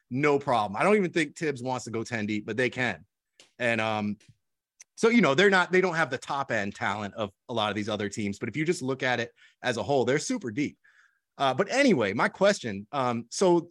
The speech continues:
last season they were twenty-second in offense. Season before, they were twenty-third in offense. You know they're gonna be a good defense 'cause of Tibbs and, and some of the personnel that they have. Like, they're gonna be, you know what you're gonna get defensively for the most part. But I think the key for them is,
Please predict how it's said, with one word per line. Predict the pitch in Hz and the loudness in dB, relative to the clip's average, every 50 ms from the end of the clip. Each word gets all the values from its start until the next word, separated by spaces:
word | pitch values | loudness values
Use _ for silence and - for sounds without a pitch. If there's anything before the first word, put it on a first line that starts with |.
| _ _ | _ _
last | - 147 175 220 233 - | -4 0 0 0 0 -2
season | - 233 220 180 196 180 | -4 -6 -6 -4 -2 -2
they | 175 170 170 | 0 0 -2
were | 160 156 151 151 147 - _ _ _ _ - | -2 -2 -4 -4 -6 -10 _ _ _ _ -12
twenty-second | - 165 156 151 147 - - 131 120 - 123 | -6 -4 -4 -4 -4 -2 -2 -2 -2 -2 -2
in | 117 113 | -4 -4
offense. | 110 113 117 110 - 117 113 113 110 - - _ _ _ _ _ _ | -4 -4 -4 -4 -4 -4 -6 -6 -6 -10 -16 _ _ _ _ _ _
Season | - - 190 185 165 175 170 | -8 -2 -2 0 0 0 0
before, | 147 139 - 165 165 151 143 | -2 -2 -2 0 0 2 2
they | 139 131 | 2 0
were | 131 131 | -2 -2
twenty-third | - - 139 127 120 104 - 139 135 131 127 113 | -6 -8 -8 -6 -6 -6 -2 0 0 2 2 0
in | 104 | 0
offense. | 101 98 98 95 - 104 101 104 104 - _ _ _ - _ _ 165 | -2 -2 -4 -4 -6 -6 -8 -8 -8 -12 _ _ _ -20 _ _ 0
You | 190 226 | 2 4
know | 226 233 233 220 | 4 6 6 6
they're | 202 185 | 6 4
gonna | 165 165 151 | 4 2 0
be | 139 143 135 | 0 0 0
a | 135 | 0
good | 113 127 123 110 | 0 -2 -2 -2
defense | 110 117 113 - - 98 101 101 - | -4 -6 -8 -6 -6 -6 -6 -6 -6
'cause | - 139 107 107 | -6 -6 -6 -6
of | - | -4
Tibbs | - 135 120 113 117 107 110 | -2 0 0 0 -2 -4 -6
and, | 110 107 - | -8 -8 -8
and | 127 110 | -12 -10
some | - 135 127 | -8 -6 -6
of | 123 113 | -4 -6
the | 104 | -6
personnel | - 127 113 101 - 113 107 117 117 | -6 -6 -6 -6 -6 -4 -4 -2 -2
that | 107 110 98 | -2 -4 -6
they | 107 107 | -6 -4
have. | 101 107 101 98 95 | -4 -2 -2 -2 -2
Like, | 104 101 | -4 -6
they're | - 135 123 | -6 -4 -2
gonna | - 151 156 147 135 | -2 -2 -2 -2 -2
be, | 135 127 123 117 113 104 - _ _ _ _ _ _ | -2 -2 -2 -2 -4 -8 -12 _ _ _ _ _ _
you | 143 151 180 | -4 0 2
know | 196 185 | 2 2
what | 165 - | 2 0
you're | 160 156 | -2 -2
gonna | 143 123 | -4 -4
get | 110 113 113 107 - | -2 -2 -4 -4 -4
defensively | 110 95 - 117 107 101 - 101 95 104 95 | -8 -10 -6 -6 -6 -6 -8 -10 -10 -10 -10
for | - 107 | -10 -8
the | 98 | -8
most | 98 104 107 107 104 - - | -6 -4 -4 -6 -6 -8 -6
part. | 107 101 101 98 - _ - - - _ _ _ - | -6 -4 -4 -6 -8 _ -18 -20 -20 _ _ _ -4
But | 131 147 | -2 -2
I | 196 | 0
think | - 277 240 175 | -2 -4 -4 -4
the | 156 - | -4 -6
key | - - - 180 180 156 | -6 -8 -6 -6 -6 -6
for | - 143 127 | -4 -4 -2
them | 120 135 135 131 123 120 113 - - | 0 0 0 0 0 -2 -6 -6 -4
is, | 127 120 113 110 110 107 98 - - | -2 -2 0 -2 -4 -6 -10 -12 -16